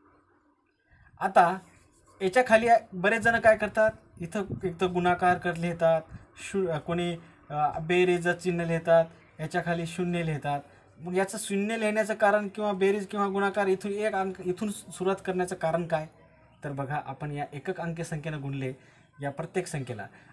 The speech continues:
आता आपल्याला दशक स्थानच्या संख्येनं गुणायचं आहे, म्हणून आपण काय करतो, इथं एक शून्य देतो. Already या श-,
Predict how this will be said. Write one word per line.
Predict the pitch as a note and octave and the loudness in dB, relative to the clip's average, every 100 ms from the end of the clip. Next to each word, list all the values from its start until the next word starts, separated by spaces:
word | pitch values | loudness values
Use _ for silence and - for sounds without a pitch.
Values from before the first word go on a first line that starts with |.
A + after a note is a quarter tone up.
| - | -8
आता | D#3 - A3+ | -6 4 6
आपल्याला | G3 G3 F#3+ F#3+ | 6 4 2 2
दशक | D#3+ D#3+ A#3 | 0 0 -2
स्थानच्या | - G#3+ G3+ G3+ | 0 -2 -2 -4
संख्येनं | G3 F#3+ G3 | -4 -2 -2
गुणायचं | F3 F3+ F3+ F#3 | 0 2 2 0
आहे, | D3 G#2+ - _ - | -2 -4 -14 _ -10
म्हणून | C#3+ F3+ A3+ | -6 -4 -2
आपण | G3 E3+ F3+ | -2 -2 -2
काय | E3 E3 | 0 0
करतो, | E3 - D#3+ | -2 -10 -10
इथं | C#3 D3 | -8 -8
एक | E3 - - - - - | -10 -12 -20 -20 -16 -8
शून्य | C#3 D3+ C3 | -6 -6 -8
देतो. | A#2 - - - - _ _ _ - - - - | -10 -16 -20 -20 -20 _ _ _ -20 -20 -20 -10
Already | C#3+ D#3+ F3+ | -8 -2 0
या | F3 | 0
श-, | - | -4